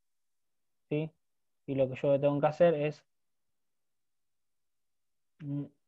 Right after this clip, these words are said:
se me va a ir y no se va a cortar nunca, o sea que no voy a poder acomodarlo en párrafos.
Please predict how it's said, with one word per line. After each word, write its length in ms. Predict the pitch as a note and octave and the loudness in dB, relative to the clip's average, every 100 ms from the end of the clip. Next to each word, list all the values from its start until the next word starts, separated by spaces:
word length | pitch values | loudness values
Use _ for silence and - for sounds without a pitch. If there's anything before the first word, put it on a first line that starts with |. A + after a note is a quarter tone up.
| _ _ _ - | _ _ _ -4
se 140 | D#3 | -2
me 100 | D3+ | 4
va 140 | D#3+ | 6
a 60 | E3 | 8
ir 100 | F3 | 8
y 100 | E3 | 6
no 140 | D#3+ | 4
se 100 | C#3+ | 6
va 80 | D#3+ | 8
a 60 | D#3 | 10
cortar 420 | D#3 D3+ D#3 D#3 | 8 6 6 4
nunca, 340 | D#3 E3 E3 | 4 4 6
o 60 | D#3+ | 4
sea 200 | - D3+ | 4 4
que 100 | D3 | 4
no 100 | D3+ | 4
voy 100 | D#3 | 4
a 80 | D3+ | 4
poder 240 | C#3+ D3 | 6 4
acomodarlo 560 | D3+ C#3+ C#3 C#3+ D3+ D3+ | 4 2 -2 0 -2 -4
en 100 | C#3+ | 4
párrafos. 540 | F3+ F3 C#3+ - B2+ | 6 6 4 -2 -12